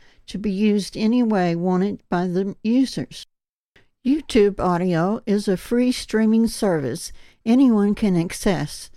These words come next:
Our music is free on other paid platforms as part of their paid service, on Apple Music, Spotify,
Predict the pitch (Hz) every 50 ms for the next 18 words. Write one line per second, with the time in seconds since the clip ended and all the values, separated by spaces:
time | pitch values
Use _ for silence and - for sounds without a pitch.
0 | - - - - _ - - - - 196 202 202 202 208 240 277 294 262 - 240
1 | 226 - - 185 180 - - - - 233 226 208 180 170 170 - - _ - 190
2 | 185 180 - 202 208 214 240 233 226 - - 233 214 214 220 208 208 226 - 240
3 | 226 226 233 - - - 170 151 147 156 - - - - - - - - - -
4 | - 202 196 - - - - 226 226 226 240 226 202 220 208 208 - - 208 185
5 | 185 196 196 - - - 240 233 220 185 - - - - - - - - - -
6 | - - - - - - - 185 185 180 180 - _ - 190 202 214 214 - 254
7 | 247 247 240 226 226 220 220 220 214 247 240 247 247 - - - - - - -
8 | - 208 202 196 202 208 202 - - 226 214 208 214 214 208 226